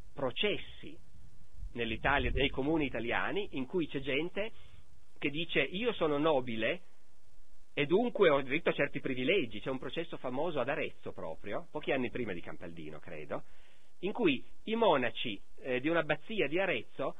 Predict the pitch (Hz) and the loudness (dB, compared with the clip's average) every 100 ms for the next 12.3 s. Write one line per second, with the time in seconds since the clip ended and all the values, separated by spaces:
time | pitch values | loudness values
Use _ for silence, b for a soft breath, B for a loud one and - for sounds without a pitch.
0 | b 233 285 269 277 175 147 143 160 151 | b 2 4 6 6 6 4 2 4 4
1 | 170 160 196 214 208 196 262 285 185 185 | 2 4 2 4 0 2 0 0 2 4
2 | 175 156 123 110 110 202 B B 202 - | 6 6 4 2 0 0 B B -4 2
3 | 262 220 190 269 269 269 330 233 254 - | 4 4 2 2 4 4 4 2 0 -2
4 | 269 - 196 190 131 110 95 B 214 262 | -6 -2 0 0 -2 -4 -4 B -2 0
5 | 240 247 285 262 226 254 - 233 - 185 | 0 0 0 0 0 0 0 -4 -2 2
6 | 214 151 127 101 - - 240 247 277 262 | 2 2 -2 -2 -4 2 4 6 4 4
7 | 214 185 226 - 220 - 196 185 123 113 | 4 4 2 0 -2 0 0 2 0 -2
8 | 87 b b b 349 370 240 277 262 170 | -4 b b b -2 0 -2 0 0 2
9 | 196 262 277 349 185 254 220 180 175 113 | -2 -2 -2 0 0 -2 -4 -2 -2 -2
10 | 95 160 - b b b - - - 151 | -2 -4 -4 b b b -8 -6 -2 0
11 | 202 160 254 156 127 135 - 113 143 107 | 2 4 4 4 0 0 -2 -4 0 0
12 | 104 113 | 0 -2